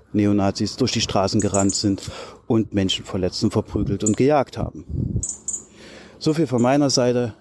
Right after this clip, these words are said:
Zum Glück bin ich gerade im Urlaub und kann das Ganze entspannt hören. Und, äh, ja.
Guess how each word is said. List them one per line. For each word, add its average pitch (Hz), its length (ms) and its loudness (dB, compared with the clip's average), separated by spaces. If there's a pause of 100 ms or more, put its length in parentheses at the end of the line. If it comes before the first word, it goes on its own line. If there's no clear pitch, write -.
Zum 117 160 2
Glück 120 260 0
bin 120 120 2
ich 113 120 -2
gerade 117 200 2
im 113 120 4
Urlaub 120 380 2
und 113 80 0
kann 113 160 2
das 104 120 -2
Ganze 107 220 2
entspannt 117 380 0
hören. 110 260 2 (720)
Und, 104 560 2
äh, 95 340 2 (920)
ja. 110 180 0